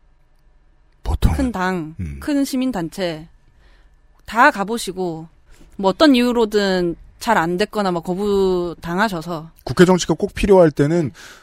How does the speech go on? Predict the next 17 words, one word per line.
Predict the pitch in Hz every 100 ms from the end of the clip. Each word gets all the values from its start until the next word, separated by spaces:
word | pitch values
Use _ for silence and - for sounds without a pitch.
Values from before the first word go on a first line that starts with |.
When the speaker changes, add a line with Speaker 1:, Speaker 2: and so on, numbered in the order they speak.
| _
Speaker 1:
사람들이 | 165 180 175 165
바보가 | 123 120 151 160
아닌 | 127 131
이상 | 131 151 131
보통은 | 117 143 147
상당히 | 135 175 196 196
똑똑하게 | 180 180 196 196 170 160 127
정말 | 123 139 175
급하니까 | - - 165 139 131
움직이기 | 127 123 135 139 127
때문에 | 120 127 120 156 143 82 -
권력 | - 135 180
지형을 | - 165 170
바로 | - 143
이해들 | 170 131 139 151
하시죠. | 170 - 135 120 110 _
Speaker 2:
네. | 185 170